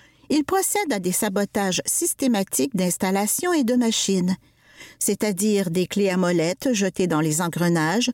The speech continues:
des réservoirs de carburant pollués, et cetera. Une suite de cette œuvre, intitulée « Le retour du gang » est publiée en mille neuf cent quatre-vingt-neuf.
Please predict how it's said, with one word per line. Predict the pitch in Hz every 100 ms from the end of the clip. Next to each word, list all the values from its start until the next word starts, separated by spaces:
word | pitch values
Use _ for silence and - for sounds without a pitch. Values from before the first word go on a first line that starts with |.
| - - -
des | 262
réservoirs | 302 285 254 196 208
de | 190
carburant | 185 185 175 170 156
pollués, | 156 208 220 170 185 269 - _ -
et | 294
cetera. | - 359 277 208 165 165 - _ _ _ _ _ _ _ _ _ _ _ _ _
Une | - 262
suite | 269 - 294
de | 190
cette | 202 208 196 190
œuvre, | 226 247
intitulée « | 190 - 190 - 185 185 180 -
Le | 202
retour | 226 175 - 156
du | 156 196
gang » | 202 262 277 277 - - -
est | 269
publiée | - 330 302 302 359
en | 262
mille | 233 285
neuf | 233
cent | - 320
quatre-vingt-neuf. | 320 277 240 202 196 180 160 151 -